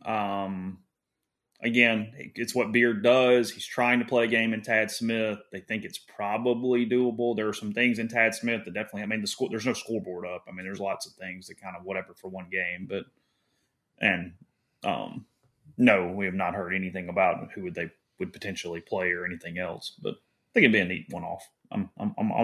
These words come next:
I'm all in. Uh, let's, let's, let's do it. Uh,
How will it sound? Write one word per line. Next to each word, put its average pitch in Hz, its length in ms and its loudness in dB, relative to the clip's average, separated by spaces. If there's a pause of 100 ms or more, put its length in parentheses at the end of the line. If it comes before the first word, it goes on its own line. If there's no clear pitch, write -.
(100)
I'm 113 120 4
all 95 200 4
in. 85 100 -6 (380)
Uh, - 300 -6 (100)
let's, - 360 -14
let's, - 260 -12 (180)
let's 110 140 -4
do - 120 -6
it. - 80 -6 (880)
Uh, 160 480 12